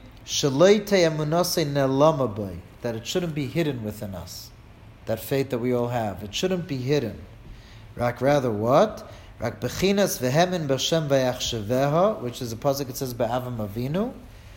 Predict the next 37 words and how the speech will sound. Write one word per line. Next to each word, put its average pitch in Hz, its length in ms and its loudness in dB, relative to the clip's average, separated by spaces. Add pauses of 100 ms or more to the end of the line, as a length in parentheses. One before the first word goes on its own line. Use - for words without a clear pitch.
(320)
And 123 160 -4
he 123 100 0
makes 147 300 0
a 143 40 -8
play 151 280 0
on 147 160 -2
words. 180 340 2
The 127 260 -6
simple 214 280 0
meaning 147 320 -2
is 139 240 2
that 131 100 -2
he 135 60 0
believed 143 340 0
in 139 80 -2
God 131 300 4
and 127 120 -6
vayachshaveha 131 640 0
l'tzdaka. 120 640 0 (1000)
But - 120 -16
he 107 60 -6
makes 139 280 0
a 151 40 -8
play 175 200 0
on 202 80 0
words. 214 160 0
She'achoshev 175 800 0
b'emunase 143 600 -2
b'machshava 123 680 -4
rechavi. 104 320 -6
He 98 100 -6
should 113 200 -8
be 117 80 -2
thinking 220 520 0
about 156 240 2
his 131 180 -2
emunah. 117 440 -4